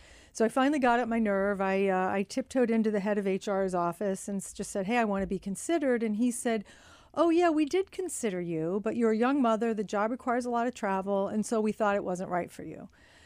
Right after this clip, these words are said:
And I just, I learned so much in that moment. One, I was so <laughs> furious at this guy. I was furious at him because,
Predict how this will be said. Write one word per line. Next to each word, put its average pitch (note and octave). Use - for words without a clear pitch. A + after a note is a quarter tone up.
And C4+
I E4
just, D#4+
I A#3+
learned B3
so C#4+
much C4+
in B3+
that A3
moment. A3
One, C4
I B3
was A3
so B3
<laughs> -
furious B3
at G3
this -
guy. F3+
I G#3
was A3
furious D#4
at E3
him F#3+
because, C4+